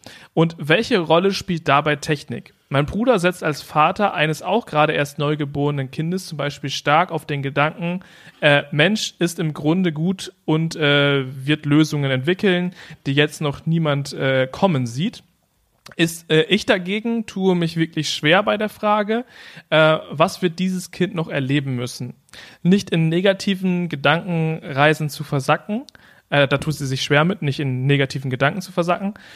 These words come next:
Äh, vielleicht habt ihr ja Lust darüber ein bisschen zu quatschen. Und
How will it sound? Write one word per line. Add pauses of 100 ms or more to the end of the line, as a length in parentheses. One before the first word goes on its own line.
(160)
Äh,
vielleicht
habt
ihr
ja
Lust
darüber
ein
bisschen
zu
quatschen. (420)
Und